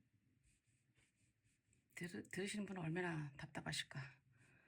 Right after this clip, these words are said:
자, 그 다음에 요거도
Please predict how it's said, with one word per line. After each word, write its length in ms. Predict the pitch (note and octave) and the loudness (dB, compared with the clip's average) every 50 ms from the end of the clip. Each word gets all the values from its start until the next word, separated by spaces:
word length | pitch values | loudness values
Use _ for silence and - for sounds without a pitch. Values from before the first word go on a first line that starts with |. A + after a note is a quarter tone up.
| - - - - - _ - - _ _ _ _ _ _ _ _ - - - - - - _ - - - _ _ _ _ _ - _ _ _ - _ | -20 -20 -20 -20 -20 _ -20 -20 _ _ _ _ _ _ _ _ -20 -20 -20 -20 -20 -20 _ -20 -20 -20 _ _ _ _ _ -20 _ _ _ -20 _
자, 180 | - - D#3+ C#3+ C3 | -14 -8 -8 -8 -8
그 100 | - - | -8 -8
다음에 400 | - E3 E3 - - A3+ A3+ G3+ | -8 -8 -8 -8 -6 -6 -6 -6
요거도 520 | F3 D#3+ E3 E3+ D#3+ - A3+ B3+ D4 D4 | -6 -8 -8 -10 -6 -4 -4 -4 -4 -4